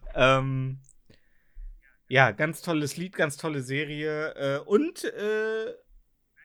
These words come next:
Speaker 2: ein nicht zuordnender, äh, nicht zuzuordnendes Lied. Also es ist weder fröhlich noch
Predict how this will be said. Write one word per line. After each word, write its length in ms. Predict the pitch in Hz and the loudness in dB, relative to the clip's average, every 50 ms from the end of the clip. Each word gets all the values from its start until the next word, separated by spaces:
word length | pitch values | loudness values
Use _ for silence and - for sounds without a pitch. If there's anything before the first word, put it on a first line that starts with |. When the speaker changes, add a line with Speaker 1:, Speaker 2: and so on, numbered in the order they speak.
| _ _ _ _ | _ _ _ _
Speaker 2:
ein 280 | - 147 165 185 180 180 | 6 6 6 6 6 4
nicht 200 | 226 311 - - | 0 -2 -2 -6
zuordnender, 1600 | - 269 240 202 220 247 254 240 247 269 247 247 247 247 247 247 233 240 233 226 220 220 220 214 220 - - - 202 196 190 190 | -6 -6 -6 -6 -4 -2 -2 -2 -4 -4 -6 -4 -4 -4 -4 -4 -4 -2 -2 -2 -2 -4 -6 -8 -10 -10 -10 -8 -6 -6 -6 -4
äh, 20 | 185 | -2
nicht 260 | 190 226 214 - - | -2 -2 -2 -4 -6
zuzuordnendes 1300 | - - 233 240 240 - - 208 185 - 185 190 190 190 202 190 190 190 185 190 190 185 175 - - - | -2 0 0 -2 -2 -4 -6 -6 -4 0 0 0 0 -2 -6 -10 -10 -10 -10 -8 -8 -8 -8 -8 -8 -6
Lied. 240 | 233 240 220 202 135 | -8 -8 -8 -6 -4
Also 200 | 135 127 127 131 | -4 -4 -4 -6
es 140 | 135 147 | -6 -6
ist 260 | 170 170 165 - - 151 | -8 -8 -10 -10 -6 -4
weder 240 | 160 165 160 151 | 0 2 2 2
fröhlich 500 | 147 - - 160 170 190 214 247 254 - | 2 0 -2 0 0 0 0 -2 -6 -4
noch 300 | 208 180 165 139 - - | -2 -2 -2 -4 -6 -16